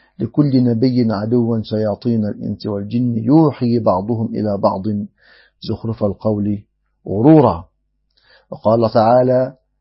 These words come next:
"وإن الشياطين ليوحون إلى أوليائهم ليجادلوكم وإن أطعتموهم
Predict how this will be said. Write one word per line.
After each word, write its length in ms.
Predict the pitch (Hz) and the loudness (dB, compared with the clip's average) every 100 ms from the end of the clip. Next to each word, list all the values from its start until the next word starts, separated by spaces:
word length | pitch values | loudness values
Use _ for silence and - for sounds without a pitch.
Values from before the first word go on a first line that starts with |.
| _ _ _ _ _ _ _ | _ _ _ _ _ _ _
"وإن 280 | 113 131 143 | -2 0 2
الشياطين 760 | 135 - 135 139 127 147 143 139 | 0 0 2 2 2 2 2 2
ليوحون 600 | 135 135 120 - 135 131 | 4 2 0 -2 -2 0
إلى 340 | - 127 127 | 0 2 4
أوليائهم 1040 | 127 127 123 123 123 123 123 120 123 120 123 | 4 2 2 4 4 4 4 2 2 0 2
ليجادلوكم 1000 | 120 113 123 113 113 123 123 139 143 147 | 0 2 0 0 0 -2 -4 -6 -6 -8
وإن 240 | 107 107 101 | -6 -6 -6
أطعتموهم 920 | - 104 104 120 127 123 107 110 | 0 0 0 -2 0 -2 -2 -4